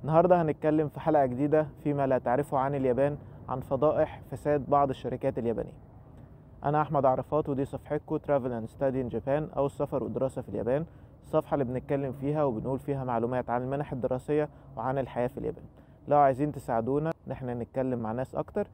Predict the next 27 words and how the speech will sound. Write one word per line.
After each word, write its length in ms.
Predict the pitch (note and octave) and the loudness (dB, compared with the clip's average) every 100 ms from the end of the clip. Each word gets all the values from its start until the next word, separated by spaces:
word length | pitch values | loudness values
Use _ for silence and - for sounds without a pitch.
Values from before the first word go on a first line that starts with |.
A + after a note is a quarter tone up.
| - - | -14 -8
يا 40 | A#2+ | -4
ريت 120 | B2+ | -2
تعملوا 300 | A#2 A#2 A#2+ | -2 -2 -2
شير، 320 | A#2+ C#3 D3+ D3+ - - - | -2 0 0 0 -14 -20 -4
لايك، 360 | C3+ D#3+ F3+ - - - | 2 2 0 -10 -20 -20
subscribe، 640 | - C#3 - - D3+ F3 F3+ - - - - | -4 -4 -4 0 4 4 2 -6 -20 -20 -10
وتبعتوا 800 | B2 B2 - A#2+ A2 B2 C#3 C#3 | -6 -6 -6 -6 0 2 2 0
الحلقة 420 | A#2+ - C#3+ C3+ | -4 0 2 2
دي، 180 | A#2 E3 | 0 -2
ممكن 420 | C#3+ C3+ C#3 C3 | -2 -4 -6 -4
أي 180 | A2+ B2+ | -2 0
حد 240 | C#3 C3 | 0 0
يكون 220 | A#2+ C3 B2 | -2 -2 -6
مهتم 340 | A#2+ C3 B2 | -4 -4 -4
بالشأن 260 | A#2 D3+ D3 | -6 -6 -2
الياباني 460 | B2+ C#3+ D#3 - | 0 0 -2 0
أو 100 | C#3 | 0
باليابان 380 | B2 A#2 A#2 B2+ | 2 2 2 0
بشكل 260 | B2 A#2+ - | -4 -10 -12
عام. 120 | - - _ _ _ _ _ _ _ _ _ _ _ _ | -14 -20 _ _ _ _ _ _ _ _ _ _ _ _
آخر 280 | G#3 A#3+ A3 | 2 4 2
فضيحة 360 | - F3 F#3+ E3 | 2 0 0 -4
حصلت، 500 | E3+ F#3 F#3+ F3+ D#3 | -6 0 2 2 2
ويمكن 360 | D#3 E3+ E3 | 0 0 -2
أشهرهم، 420 | A#2+ - E3+ D#3 | -2 2 4 4
هي 100 | E3+ | 0
فضيحة 380 | D3+ C3 D3+ - | -2 -2 0 0